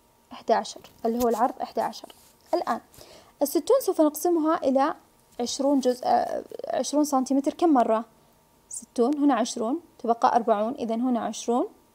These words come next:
وهنا عشرون. ممتاز، إذن هنا عشرون وهنا عشرون. وبال-، والواحد، مائة واحد واثنان وثلاثون سوف نقسمها بنفس الطريقة، هنا إحدى عشر وإحدى عشر، وبالتالي نرى أنه يوجد لدينا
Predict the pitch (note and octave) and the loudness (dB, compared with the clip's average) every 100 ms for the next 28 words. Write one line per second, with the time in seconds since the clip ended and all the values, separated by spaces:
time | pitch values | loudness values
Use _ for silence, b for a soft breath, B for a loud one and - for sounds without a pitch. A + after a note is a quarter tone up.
0 | _ b b b - A3 A#3+ C4+ A3+ - | _ b b b -6 -2 0 0 -2 -6
1 | - - _ _ _ _ - A#3+ A#3+ - | -10 -12 _ _ _ _ -8 -8 -8 -14
2 | - - B3+ A3+ - B B B _ B3 | -16 -4 -4 -4 -12 B B B _ 0
3 | A#3+ A#3+ - A3+ C#4+ F4 _ B3+ B3+ B3 | 2 2 0 0 0 -4 _ -6 -2 0
4 | A#3+ - A3 A3+ - _ b - _ A3 | -2 -4 -6 -8 -10 _ b -20 _ -10
5 | G#3 A#3 A3+ - - A#3 A#3 A#3+ D4 E4 | -6 -6 -8 -8 0 2 2 2 0 0
6 | E4+ E4 B3+ D#4 E4 D#4+ D4 - C4+ D4+ | -2 0 0 2 4 2 0 -6 -2 0
7 | C4+ C#4+ C#4+ C#4+ D4 B3+ B3 A#3+ - C4+ | 0 0 0 0 -2 -2 -2 -4 -4 -2
8 | A#3 - - - A3 G3+ - A#3+ B3+ - | -2 -4 -6 -2 -2 0 -4 -2 -2 -4
9 | - A#3+ A#3 A#3+ D4 F4 _ - B3+ - | -2 0 0 0 -2 -4 _ -14 -10 -2
10 | C#4 C4 B3+ - - _ _ _ - C4 | 0 0 -6 -10 -20 _ _ _ -10 -8
11 | C#4 C4+ A#3+ D4+ F#4 B B B B C#4 | -6 -4 -2 -4 -8 B B B B 0
12 | C4 A#3 - A#3+ A#3+ A#3 C4 D#4 B3 A3+ | 2 0 -2 -4 -4 -2 0 2 0 0
13 | A3+ A#3 A3+ A3 F4 | 0 0 0 -2 -4